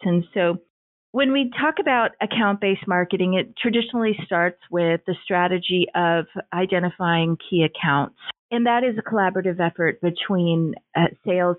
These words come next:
and marketing. It's important to get the salespeople's buy-off on what is a good account, then to create that marketing approach. Traditionally, it can go, be in the form of a marketing automation drip campaign. It can be targeted display.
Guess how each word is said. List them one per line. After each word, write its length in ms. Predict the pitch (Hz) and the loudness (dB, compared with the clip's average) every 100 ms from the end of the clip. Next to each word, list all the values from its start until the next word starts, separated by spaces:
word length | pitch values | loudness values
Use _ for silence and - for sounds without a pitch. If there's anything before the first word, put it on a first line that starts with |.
| 175 | -2
and 260 | 185 196 185 | 0 2 2
marketing. 760 | 151 170 127 120 135 156 180 - | 0 0 -2 0 0 2 0 0
It's 220 | - - | -2 0
important 380 | 208 277 - 214 | 0 0 -2 0
to 80 | 196 | 0
get 140 | 180 | 0
the 80 | 175 | -4
salespeople's 560 | - 175 170 190 175 165 | 0 0 0 -6 -2 -2
buy-off 480 | 160 160 165 160 160 - | -2 -2 0 0 -2 -4
on 360 | - 160 160 - | -2 0 0 -2
what 420 | 170 170 180 175 175 _ | -6 -2 0 0 -2 _
is 180 | 180 165 | 0 0
a 60 | 165 | 0
good 200 | 165 156 | -2 0
account, 560 | 151 - 160 151 135 - - _ | -2 -2 0 0 0 -6 -20 _
then 340 | 214 240 247 240 | -4 0 0 0
to 80 | 240 | -4
create 340 | - 220 202 | -4 0 0
that 180 | 202 180 | 0 -2
marketing 580 | 175 170 170 165 160 156 | 0 -2 -2 0 0 0
approach. 580 | - - - 180 147 - - - _ _ - | -2 -8 -4 0 0 -2 -2 -4 _ _ -4
Traditionally, 920 | 220 226 226 - 233 233 233 226 226 | -2 0 0 0 0 2 2 2 0
it 120 | 180 175 | -2 -2
can 140 | 196 | 0
go, 120 | 180 - | 0 0
be 160 | 175 185 | 0 0
in 120 | 175 | 2
the 80 | 170 - | 0 -2
form 320 | 180 180 180 - | 0 2 0 0
of 180 | 170 170 | 0 2
a 80 | 175 | 2
marketing 520 | 160 156 196 175 175 - | 2 0 0 0 0 -2
automation 520 | 175 170 165 160 165 160 | -2 0 0 -2 -4 0
drip 220 | 185 - - | 0 0 -4
campaign. 600 | 214 202 208 208 214 240 | -2 0 0 0 0 0
It 160 | - - | -4 -4
can 140 | 190 | -2
be 160 | 180 175 - | 0 0 0
targeted 480 | 175 170 160 165 160 | -2 0 0 -2 -2
display. 880 | 165 - - 175 175 170 180 339 | -10 -10 -12 -4 0 0 0 -2